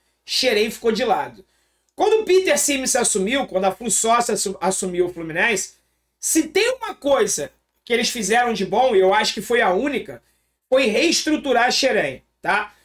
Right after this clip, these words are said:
Eu tive acesso a fotos, vídeos, que os alojamentos, a hotelaria dos meninos eram com colchões rasgados, beliches sem escada,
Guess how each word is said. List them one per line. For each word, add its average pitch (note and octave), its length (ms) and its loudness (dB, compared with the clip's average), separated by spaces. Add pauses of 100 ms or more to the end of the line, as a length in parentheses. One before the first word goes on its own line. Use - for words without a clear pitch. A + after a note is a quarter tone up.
(220)
Eu G#3 140 2
tive E4 220 0
acesso C#4+ 540 2
a A3+ 80 2
fotos, F#3+ 760 0
vídeos, E3+ 840 -8 (220)
que A#3 100 -10
os B3+ 160 -2
alojamentos, C4 880 2
a G#3 60 2
hotelaria B3+ 640 2
dos A#3 220 -8
meninos G3+ 640 -6 (340)
eram C#4+ 220 2
com D4 180 -6
colchões A3+ 600 0
rasgados, G3 1040 0 (320)
beliches C#4+ 840 0
sem D4 220 0
escada, F#3+ 880 -2